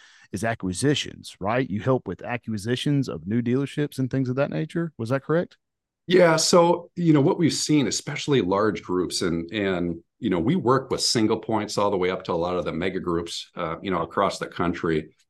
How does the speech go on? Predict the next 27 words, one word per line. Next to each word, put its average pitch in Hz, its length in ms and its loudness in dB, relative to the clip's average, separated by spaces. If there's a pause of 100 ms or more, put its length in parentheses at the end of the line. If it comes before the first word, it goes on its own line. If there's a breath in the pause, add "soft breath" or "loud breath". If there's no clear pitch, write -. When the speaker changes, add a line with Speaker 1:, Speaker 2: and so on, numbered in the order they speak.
(280)
Speaker 2:
Acquisitions 104 680 2
are 90 100 0
a 80 80 -4
big 101 260 0
part 92 300 0
right 78 160 -4
now. 80 180 -4
We're 95 160 0
seeing 104 380 0
a 78 140 -6
ton 113 220 -2
of 101 120 -2
our 90 160 2
clients, 85 720 -4 (720)
uh, 80 360 -2 (140)
you 98 120 -2
know, 73 100 0
acquiring 98 520 2
a 71 60 -4
store 107 440 2
at 101 80 -2
a 98 40 -2
time, 98 380 -2
two, 98 440 -2
five, 95 600 0 (240)
you 85 140 -6
know, 76 120 -6